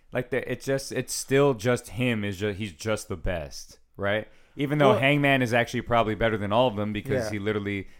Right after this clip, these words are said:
Speaker 1: like, it's so stupid, right? Hangman should have gone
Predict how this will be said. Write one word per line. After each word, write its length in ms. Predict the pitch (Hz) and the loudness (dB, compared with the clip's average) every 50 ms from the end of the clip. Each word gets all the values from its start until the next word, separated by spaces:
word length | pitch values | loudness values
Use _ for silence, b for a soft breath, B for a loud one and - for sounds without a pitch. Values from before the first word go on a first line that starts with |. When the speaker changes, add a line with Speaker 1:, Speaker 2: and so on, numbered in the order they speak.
| b b b b | b b b b
Speaker 1:
like, 280 | - - - - - - - - - - - - - - - - - _ _ _ - | -4 -4 -4 -6 -18 -20 -20 -20 -20 -20 -20 -20 -20 -20 -20 -20 -20 _ _ _ -6
it's 200 | 147 147 - - | -6 -6 -6 -4
so 180 | - 175 170 | -2 -2 -2
stupid, 400 | 156 - - 147 139 117 113 95 | -2 -2 -2 -4 -2 -2 -2 -2
right? 220 | 101 113 117 104 95 | 0 0 0 -2 -2
Hangman 460 | 104 143 160 165 165 156 151 143 127 | -2 -4 -2 -2 -2 -2 -2 -2 -4
should 180 | - - 127 | -4 -4 -6
have 120 | 117 90 78 | -6 -6 -4
gone 420 | - 107 107 107 107 104 107 104 | -2 -2 0 0 0 -2 -4 -8